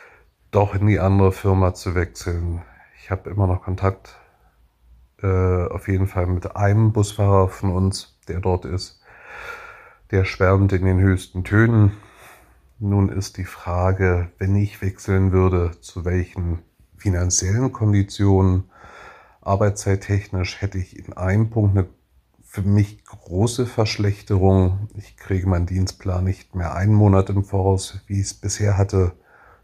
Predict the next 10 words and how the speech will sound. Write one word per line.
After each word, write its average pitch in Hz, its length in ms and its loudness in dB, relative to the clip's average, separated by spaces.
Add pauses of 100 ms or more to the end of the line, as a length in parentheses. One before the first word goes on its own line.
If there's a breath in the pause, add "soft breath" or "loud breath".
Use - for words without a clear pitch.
Teilweise 73 480 -6
waren 82 120 -6
es 87 80 -6
ja 87 80 -4
manchmal 82 360 -6
auch - 100 -8
zwei 95 300 0
Monate 95 460 2
bei 95 140 -2
uns. 95 440 -2